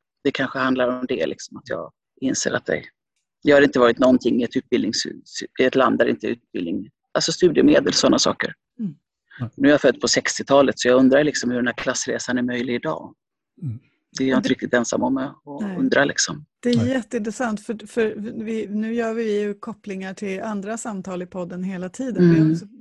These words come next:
Speaker 2: träffat Dilshad Demibag Sten, som startade
Speaker 1: Mm.
Speaker 2: Berättarministeriet bland annat, som, som uttryckte i princip s-, exakt ordagrant
Speaker 1: Mm.
Speaker 2: vad du också beskriver
Speaker 1: Mm.
Speaker 2: nu, som också har en erfarenhet av att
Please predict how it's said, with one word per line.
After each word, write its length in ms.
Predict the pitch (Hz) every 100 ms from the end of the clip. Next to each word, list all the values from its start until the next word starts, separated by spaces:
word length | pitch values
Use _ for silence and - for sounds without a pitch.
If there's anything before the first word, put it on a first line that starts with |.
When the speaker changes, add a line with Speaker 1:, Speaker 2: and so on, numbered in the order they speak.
| -
Speaker 2:
träffat 460 | 208 - 202 - - - - -
Dilshad 560 | 247 226 180 - 226
Demibag 480 | 208 202 190 196 185
Sten, 520 | - 294 247 196 208
som 220 | - 185
startade 240 | 180 185 170
Speaker 1:
Mm. 180 | 160 180
Speaker 2:
Berättarministeriet 760 | 196 - 185 190 - 262 247
bland 140 | 226 180
annat, 140 | 175
som, 220 | - 214 - - -
som 200 | 254 294
uttryckte 520 | 262 - 262 - 254 226 -
i 80 | 269
princip 300 | 330 311 247
s-, 380 | - - - -
exakt 380 | 320 - - -
ordagrant 420 | 285 240 240 311
Speaker 1:
Mm. 140 | 170 160
Speaker 2:
vad 100 | 143
du 160 | 208
också 220 | 202 - 214
beskriver 440 | 208 220 214 196
Speaker 1:
Mm. 160 | 160 151
Speaker 2:
nu, 160 | 196
som 200 | 202 254
också 260 | 269 - 294
har 160 | 277 269
en 60 |
erfarenhet 560 | 240 202 202 190 185 -
av 180 | 180
att 140 | 180